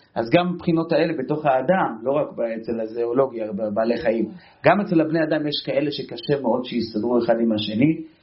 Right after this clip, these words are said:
זה יקרה בסוף, אבל לא תמיד אתה יכול לעשות את זה היום. אבל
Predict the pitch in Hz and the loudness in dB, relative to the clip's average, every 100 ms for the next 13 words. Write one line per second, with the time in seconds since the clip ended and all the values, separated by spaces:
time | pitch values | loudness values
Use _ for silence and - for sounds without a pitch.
0 | _ _ - 104 131 135 139 - - 117 | _ _ -18 0 2 2 -2 -6 -2 2
1 | 139 117 104 - 101 92 - - _ _ | 2 2 -2 -4 -6 -6 -10 -18 _ _
2 | _ _ - 101 113 139 147 120 127 113 | _ _ 0 4 6 6 2 0 0 2
3 | 110 104 - 104 98 - 101 101 104 101 | 0 -2 0 0 0 -2 -2 -2 -2 -4
4 | - 101 98 90 92 82 80 - - - | -6 -2 0 2 2 0 -2 -10 -20 -18
5 | - - - 131 107 107 | -12 -2 2 2 2 2